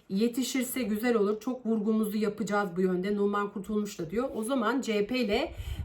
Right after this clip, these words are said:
müzakere sürecinin de bir an evvel başlatılması gerekiyor. E, başlatılacağına dair bir emare var mı?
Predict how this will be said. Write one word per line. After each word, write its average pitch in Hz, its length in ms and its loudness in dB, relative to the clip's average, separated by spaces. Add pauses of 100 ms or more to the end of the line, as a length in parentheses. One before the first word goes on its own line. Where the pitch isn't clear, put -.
müzakere 226 540 4
sürecinin 185 580 0
de 269 200 -4
bir 208 120 2
an 202 140 2
evvel 190 400 -2
başlatılması 196 680 0
gerekiyor. 185 600 -2 (360)
E, 202 120 -2
başlatılacağına 226 840 0
dair 202 320 2
bir 208 200 -2
emare 190 440 0
var 170 160 -2
mı? 220 320 0